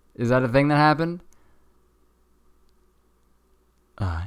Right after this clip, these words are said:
and also, okay, I wanted, <laughs> and, like,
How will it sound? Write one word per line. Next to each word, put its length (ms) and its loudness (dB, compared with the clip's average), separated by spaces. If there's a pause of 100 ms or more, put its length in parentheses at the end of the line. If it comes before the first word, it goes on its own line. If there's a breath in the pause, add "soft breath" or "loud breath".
and 100 2
also, 380 8
okay, 500 0
I 140 2
wanted, 280 4 (920 soft breath)
<laughs> 880 -20
and, 120 2
like, 360 0